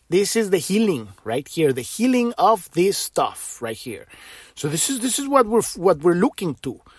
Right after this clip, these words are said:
to heal these wounds, right? The, when you become this, it's through understanding, through contemplation of these keywords, these key, these gene keys, these, your life,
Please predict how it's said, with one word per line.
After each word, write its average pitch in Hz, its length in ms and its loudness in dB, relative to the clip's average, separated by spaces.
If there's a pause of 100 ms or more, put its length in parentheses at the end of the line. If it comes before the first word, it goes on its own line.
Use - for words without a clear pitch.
(200)
to 135 80 -8
heal 226 500 8
these 185 280 -2
wounds, 123 560 -6
right? 117 260 -6 (420)
The, - 180 -2
when 147 200 0
you 143 80 -4
become 214 500 2
this, 143 260 -2 (200)
it's 170 100 -12
through 359 220 2
understanding, 254 580 2
through 170 180 -8
contemplation 208 840 0
of 156 140 -4
these 151 180 -6
keywords, 170 520 -2
these 139 180 -6
key, - 180 -14
these 123 180 -8
gene 214 280 0
keys, 120 300 -8
these, 117 280 -8 (600)
your 131 260 0
life, 190 540 -2